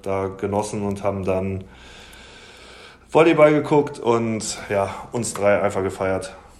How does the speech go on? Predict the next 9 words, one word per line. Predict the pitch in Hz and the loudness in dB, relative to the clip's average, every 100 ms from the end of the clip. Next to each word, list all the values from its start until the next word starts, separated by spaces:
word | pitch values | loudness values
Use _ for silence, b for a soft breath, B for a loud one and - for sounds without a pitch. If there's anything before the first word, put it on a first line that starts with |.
| B | B
Doch, | - 135 | -2 -2
das | - 107 107 | -2 -6 -2
war | 101 | -2
schon, | 101 98 95 - B B B B B B | -2 -4 -4 -12 B B B B B B
muss | 120 117 | -4 -2
auch | 113 | 2
mal | 120 | 2
sein | 107 110 107 104 | 4 2 2 -4
und | - 98 95 | -6 -6 -8